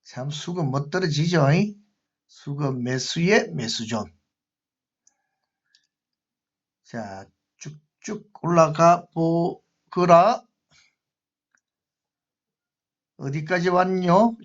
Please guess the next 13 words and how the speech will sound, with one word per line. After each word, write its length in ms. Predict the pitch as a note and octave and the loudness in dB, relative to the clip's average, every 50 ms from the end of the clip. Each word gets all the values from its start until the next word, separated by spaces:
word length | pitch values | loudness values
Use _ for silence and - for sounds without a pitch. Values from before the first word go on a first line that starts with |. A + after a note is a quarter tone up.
| - - | -12 -8
십칠만 1160 | - F3 F3 F3 E3 E3 D#3 - - - - G3 F#3+ F#3+ F#3+ F#3 F#3 F#3 F#3 F#3 F3+ F3+ F3 | -4 0 2 2 2 0 -2 -4 -4 -2 -2 0 2 2 2 2 2 2 4 4 6 6 6
원. 260 | D3+ B2+ A#2+ F2 E2 - _ _ _ _ _ _ _ _ _ _ _ _ _ _ _ _ _ _ _ _ _ _ _ _ _ _ _ _ _ _ _ _ _ _ _ - | 4 4 2 0 -6 -14 _ _ _ _ _ _ _ _ _ _ _ _ _ _ _ _ _ _ _ _ _ _ _ _ _ _ _ _ _ _ _ _ _ _ _ -10
오, 160 | D#3 E3 E3+ D#3 | -6 -4 0 2
예, 200 | D3+ F3 G#3 F#3+ | 2 4 4 4
이십만 540 | D#3+ E3 G3+ A3+ A3+ - B3 A#3+ A3+ A3+ G3 | 2 2 0 0 2 2 4 4 4 4 4
원 80 | F3+ | 2
통과하네요. 800 | E3 E3+ F3 E3+ D#3+ D3+ D3+ D3+ C#3+ C3 C3 D#3+ G#3 A#3+ A#3+ - | 0 0 2 4 4 6 6 6 4 6 6 6 6 4 2 -2
오, 180 | - C#3 C#3+ D3 C#3 C3 C#3 | -6 -6 -6 -4 -2 0 0
예, 260 | E3 F#3 F3+ D#3+ B2+ A2 | 2 2 2 2 0 -2
이십만 680 | A2 B2+ D#3 D#3+ - - E3+ E3 D#3+ E3 D#3 D#3 D#3 | -4 -6 -6 -4 -2 -2 0 2 4 6 6 6 6
원, 320 | D3+ C3 C3 D3+ F#3+ G#3 G3 E3 | 6 4 4 2 2 0 -2 -4
이십일만 760 | D3+ D#3 D3+ D3+ - D3+ C#3+ D#3+ E3+ E3+ F3+ F#3+ G3 G#3+ G#3+ | -4 -6 -6 -6 -8 -8 -6 -4 -4 -2 2 4 4 6 6
원. 160 | G3 E3 | 4 4